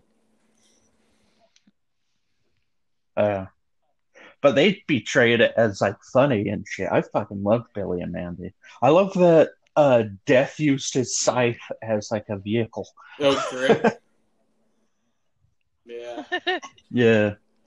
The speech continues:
Speaker 2: I love how you call him Death. This, <laughs> this is fucking grim, dude. It ain't Death.
Speaker 3: Right.
Speaker 2: It is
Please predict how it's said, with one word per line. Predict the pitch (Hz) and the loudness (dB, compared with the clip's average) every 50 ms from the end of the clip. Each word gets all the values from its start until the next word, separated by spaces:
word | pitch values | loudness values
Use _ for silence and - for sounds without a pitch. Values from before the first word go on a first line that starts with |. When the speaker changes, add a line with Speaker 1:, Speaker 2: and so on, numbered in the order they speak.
| _ | _
Speaker 2:
I | 131 | -6
love | 135 165 170 | -4 -4 -4
how | 208 220 | -4 -6
you | 214 220 - | -6 -6 -10
call | - - 160 156 156 151 | -12 -12 -10 -8 -8 -10
him | 147 143 143 _ _ | -12 -16 -20 _ _
Death. | - 131 127 131 135 - - _ _ _ _ _ _ _ _ _ _ _ _ _ _ | -14 -14 -12 -14 -16 -18 -20 _ _ _ _ _ _ _ _ _ _ _ _ _ _
This, | 160 170 175 - - - | -10 -10 -10 -10 -14 -16
<laughs> | - 202 190 175 - - - 190 175 _ _ _ _ _ _ _ _ _ _ | -16 -16 -16 -16 -18 -20 -20 -20 -20 _ _ _ _ _ _ _ _ _ _
this | |
is | - 196 180 - - | -16 -16 -16 -16 -14
fucking | - - 220 226 220 220 208 175 165 139 | -8 -8 -8 -6 -6 -8 -8 -8 -10 -12
grim, | - 139 147 170 180 180 147 143 127 123 123 _ | -14 -10 -8 -8 -8 -8 -10 -14 -16 -20 -20 _
dude. | 127 127 131 139 147 165 170 170 _ _ _ _ | -16 -12 -10 -10 -10 -10 -12 -14 _ _ _ _
It | - 175 175 196 | -14 -14 -12 -12
ain't | 214 208 151 135 - 175 - - 127 120 | -14 -14 -10 -8 -8 -8 -8 -8 -14 -16
Death. | 117 127 139 143 143 | -16 -14 -14 -14 -16
Speaker 3:
Right. | 240 220 208 202 202 214 226 233 247 302 - _ _ _ _ _ _ _ | -16 -16 -14 -12 -12 -12 -12 -12 -12 -14 -16 _ _ _ _ _ _ _
Speaker 2:
It | - 135 139 | -16 -14 -14
is | 156 151 147 - | -14 -14 -16 -18